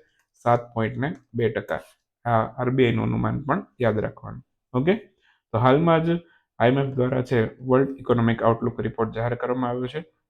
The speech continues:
ક્વેશ્ચનમાં એવું પણ આવે, વર્લ્ડ ઇકોનોમિક આઉટલુક રિપોર્ટ કોણે જાહેર કર્યો? હાલમાં આઈ એમ એફ એ જાહેર કર્યો છે. બે હજાર પચીસમાં ભારતનો જી ડી પી ગ્રોથ છે સાત ટકા રહેવાનું અનુમાન છે.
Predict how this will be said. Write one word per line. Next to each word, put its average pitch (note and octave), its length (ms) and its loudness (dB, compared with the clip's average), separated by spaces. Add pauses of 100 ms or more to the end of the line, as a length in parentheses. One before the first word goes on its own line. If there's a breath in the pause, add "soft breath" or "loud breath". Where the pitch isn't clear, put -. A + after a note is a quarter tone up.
(120)
ક્વેશ્ચનમાં A#2+ 380 -2
એવું D3+ 160 0
પણ C#3+ 120 -2
આવે, A2+ 160 0
વર્લ્ડ A#2+ 260 2
ઇકોનોમિક A2+ 440 -2
આઉટલુક A2+ 400 -8
રિપોર્ટ A2 320 -10
કોણે C#3 240 -10
જાહેર A#2 220 -4
કર્યો? G#2+ 240 -10
હાલમાં A#2 300 -14 (420)
આઈ A2 80 -2
એમ G#2 80 -4
એફ G#2 140 -6
એ G#2 60 -2
જાહેર G#2 240 -4
કર્યો G2+ 240 -4
છે. - 360 -18 (240)
બે B2+ 140 6
હજાર A#2+ 180 2
પચીસમાં C3 580 0
ભારતનો B2+ 360 2
જી A#2 140 -2
ડી B2 100 -2
પી A#2 160 -6
ગ્રોથ A2 300 -4
છે A2+ 220 -6
સાત A2+ 280 -6
ટકા A2 200 -6
રહેવાનું A2 320 -2
અનુમાન A#2 360 -4
છે. D3+ 220 -8